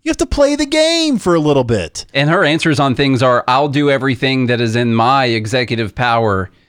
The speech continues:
Speaker 2: to fix that." And
Speaker 1: Right.
Speaker 2: what she's always saying is, "If it's not constitutional for the president to remove these programs you don't like, I'm not gonna be able to do anything."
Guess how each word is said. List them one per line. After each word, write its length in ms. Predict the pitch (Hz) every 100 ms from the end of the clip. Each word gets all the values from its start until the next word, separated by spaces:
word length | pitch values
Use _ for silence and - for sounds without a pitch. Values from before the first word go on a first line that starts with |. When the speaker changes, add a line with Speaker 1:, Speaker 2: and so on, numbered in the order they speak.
| _ _ _
Speaker 2:
to 440 | - 131 120 110 107
fix 360 | - 135 - -
that." 320 | 104 87 - _ 107
And 100 | 175
Speaker 1:
Right. 200 | 120 110
Speaker 2:
what 200 | 127 127
she's 280 | - 139 131
always 280 | 139 135
saying 560 | - 165 160 123 113 117
is, 460 | 135 123 120 107 - - _ _ _ _ _ _
"If 200 | 143 120
it's 180 | 143 -
not 360 | 139 151 160 -
constitutional 880 | 151 160 - 117 156 165 143 127 117
for 200 | 131 123
the 80 | 107
president 600 | 143 147 127 123 117 -
to 280 | - 127 120
remove 460 | 117 117 127 131
these 240 | 113 120 104
programs 560 | 123 123 117 110 104
you 80 | 113
don't 240 | 110 110 107
like, 280 | 107 104 - _ _ _
I'm 160 | 147 165
not 160 | 147
gonna 140 | 143 135
be 80 | 139
able 180 | 127
to 60 | 117
do 240 | 104 120
anything." 380 | 107 92 92 85